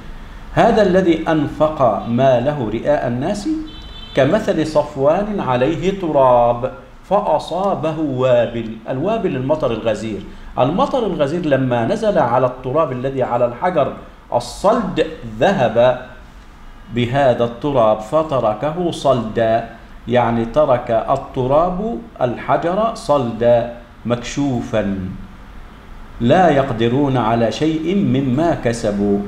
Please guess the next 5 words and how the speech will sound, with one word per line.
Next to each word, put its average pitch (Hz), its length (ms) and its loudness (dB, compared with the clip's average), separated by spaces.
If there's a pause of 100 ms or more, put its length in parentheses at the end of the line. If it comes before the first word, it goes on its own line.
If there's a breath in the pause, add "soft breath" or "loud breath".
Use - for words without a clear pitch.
(200)
يعني 147 500 2 (200)
ذهب 131 440 2
المطر 110 1040 -2
الغزير 131 760 0 (440 loud breath)
بالتراب. 113 1600 2